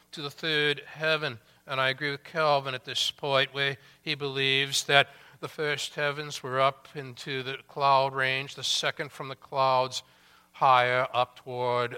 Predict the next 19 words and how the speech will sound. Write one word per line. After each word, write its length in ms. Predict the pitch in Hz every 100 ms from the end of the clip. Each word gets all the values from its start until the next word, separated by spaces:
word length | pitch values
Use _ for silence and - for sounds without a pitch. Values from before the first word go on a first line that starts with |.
| -
the 100 | 131
heavens, 460 | 120 131 120 123 147
and 140 | 127
in 60 | 123
the 60 |
third 480 | 113 - 160 151 135
heaven 360 | 120 117 123 127
is 320 | 120 123 -
the 160 | - 120
abode, 480 | 113 131 127 127 - _
the 100 | 139
presence 1000 | - - 143 127 - 107 - - - - - _ _
of 200 | 127 120
God, 460 | - 135 131 123 98 - _ _ _
speaking 480 | - - 123 117 117
astronomically 960 | 117 - 123 117 117 120 - 120 113
at 120 | 107
this 280 | - 107 -
point. 500 | - _ 156 147 110